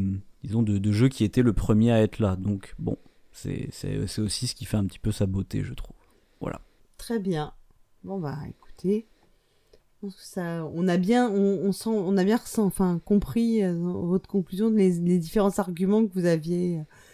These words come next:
Speaker 2: vous avez pu, euh, avancer, euh, tout au long de ce,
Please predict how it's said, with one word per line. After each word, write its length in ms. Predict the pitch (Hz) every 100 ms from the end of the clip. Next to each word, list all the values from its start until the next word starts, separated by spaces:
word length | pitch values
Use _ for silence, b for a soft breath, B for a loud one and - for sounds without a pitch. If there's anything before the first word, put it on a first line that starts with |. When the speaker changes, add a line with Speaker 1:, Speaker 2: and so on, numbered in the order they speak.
| b b b b -
Speaker 2:
vous 140 | 196 190
avez 240 | 180 185
pu, 380 | - - 220 214
euh, 140 | 185 175
avancer, 840 | - 180 175 175 - - 214 214 202
euh, 360 | 175 165 160 170 175 _
tout 220 | - 180
au 80 | 202
long 180 | 190 202
de 60 |
ce, 120 | -